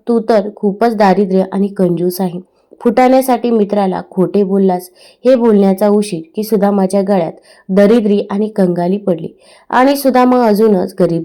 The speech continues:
झाला. अध्ययनाचा काळ पूर्ण झाला आणि सुदामा आपल्या घरी गेला.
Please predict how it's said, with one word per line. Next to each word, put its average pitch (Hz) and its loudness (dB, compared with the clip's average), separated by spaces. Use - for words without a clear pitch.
झाला. 180 -4
अध्ययनाचा 254 2
काळ 214 -2
पूर्ण 190 0
झाला 185 -2
आणि 202 -2
सुदामा 196 -2
आपल्या - -2
घरी 165 -2
गेला. 160 -6